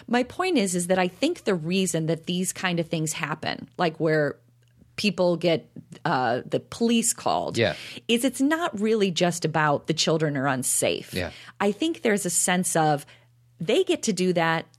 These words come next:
Speaker 2: And I
Speaker 1: but I
Speaker 2: don't.
Speaker 1: don't get to do
Speaker 2: Yeah.
Speaker 1: that. So let me rein this in so we're all on the same page.
Speaker 2: Right.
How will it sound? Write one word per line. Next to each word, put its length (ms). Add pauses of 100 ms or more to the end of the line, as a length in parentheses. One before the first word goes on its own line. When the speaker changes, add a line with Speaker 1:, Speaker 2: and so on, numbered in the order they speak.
(200)
Speaker 2:
And 140
I 40
Speaker 1:
but 160
I 160
Speaker 2:
don't. 80
Speaker 1:
don't 140
get 140
to 80
do 120
Speaker 2:
Yeah. 100
Speaker 1:
that. 240 (180)
So 400
let 380
me 100
rein 360
this 200
in 200
so 140
we're 180
all 260
on 120
the 60
same 260
page. 380
Speaker 2:
Right. 140